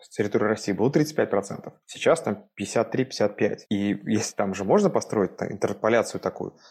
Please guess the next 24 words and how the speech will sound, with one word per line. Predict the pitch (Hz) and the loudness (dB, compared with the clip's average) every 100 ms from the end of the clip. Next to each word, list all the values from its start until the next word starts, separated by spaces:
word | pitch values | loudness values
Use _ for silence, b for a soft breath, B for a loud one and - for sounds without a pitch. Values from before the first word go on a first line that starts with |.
| b | b
специальную | - 104 123 107 101 | -10 -2 2 2 2
математическую | 101 104 107 107 - | 0 0 0 -2 -4
формулу, | - 120 104 92 | 0 0 0 -4
там, | 98 92 90 92 - | -6 -8 -8 -10 -2
полином | 104 113 117 98 | 2 4 4 2
в | - | -4
третьего, | - 127 151 101 | 0 2 2 -2
четвёртого, | - 117 113 98 | -2 -2 -2 0
пятого | 107 101 | 0 0
порядка. | 92 98 98 - - | 0 0 -2 -6 -4
Математическое | 107 104 113 110 - - | -2 0 -2 -4 -8 -6
моделирование | 98 104 202 233 | -2 4 4 4
показывает, | 120 127 160 127 101 - - | 2 2 4 4 2 -6 -10
что | - - 120 | -14 0 2
у | - 113 | 4 2
нас | 117 - | 0 -2
в | - | 0
следующем | 117 98 - 101 | 2 2 -2 -6
году | - 87 190 277 - - | -6 2 4 4 -4 -2
количество | 165 123 120 - | 2 2 0 -4
инцидентов | 92 95 123 208 143 - | -4 0 2 4 2 2
возрастёт. | 113 123 117 - 92 - - | 2 4 0 0 -4 -4 -2
И | 110 107 | 2 6
это, | 127 - 117 | 6 6 2